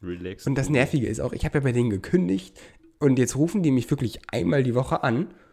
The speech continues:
Speaker 2: und fragen mich, ob ich denn nicht doch bei denen bleiben möchte. Und ich sag denen jedes Mal, nee, sorry, ich hab den anderen Vertrag schon abgeschlossen. Und dann sagen sie jedes Mal, ah, das ist ja natürlich schade, dann können wir auch nichts mehr machen. Dann trage ich das hier in die Datei ein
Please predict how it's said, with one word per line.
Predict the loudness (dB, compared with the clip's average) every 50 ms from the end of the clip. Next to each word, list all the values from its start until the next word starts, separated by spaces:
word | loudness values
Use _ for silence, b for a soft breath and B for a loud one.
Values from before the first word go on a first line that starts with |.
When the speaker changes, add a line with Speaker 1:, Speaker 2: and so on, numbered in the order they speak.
| b b b _ -4
Speaker 2:
und | -2 -2
fragen | -2 0 2 4 4 4 4 2
mich, | 0 -2 -2 -4 -6 -6
ob | -4 -2 -2
ich | -2 -2
denn | 0 0 0
nicht | 0 0 -2 -4
doch | -6 -4 -2
bei | -4 -2 -2
denen | -2 -2 -2
bleiben | -2 -2 -2 -4 -4 -4 -6
möchte. | -6 -8 -12 -14 -18 -20 -20 _ _ B B B B B B B 2
Und | 4
ich | 4 4 4
sag | 2 0 2
denen | 2 2 4
jedes | 4 4 4 4
Mal, | 2 2 2
nee, | 2 2 2
sorry, | 0 0 0 0 0 0
ich | 0 -2
hab | -4 -4
den | -4 -4 -4
anderen | -2 -2 -2 -2
Vertrag | -4 -4 -4 -4 -4 -4
schon | -4 -6 -6
abgeschlossen. | -6 -8 -12 -12 -10 -10 -10 -10 -10 B B B B B B -2
Und | 0
dann | 0 2
sagen | 2 2 2 2 2
sie | 4
jedes | 4 2 2 2 -2
Mal, | -4 -2 0
ah, | 2 4 4 4 4 2
das | 0 -4 -6
ist | -6 -6 -6
ja | -6
natürlich | -6 -6 -6 -6 -2 2
schade, | 4 8 8 8 8 8 6
dann | 4 2 0
können | 0 -2 -2
wir | 0 2
auch | 2
nichts | 2 2 2 2
mehr | 2
machen. | 2 2 2 0 -2 B B B B -2
Dann | -2 -2
trage | -2 2 2 4 4 2
ich | 0
das | -2 -6 -4
hier | 0 2 2
in | 2
die | 2 0
Datei | 0 -2 -4 0 4 6 6 6 6 4
ein | 4 4 4 4 2 0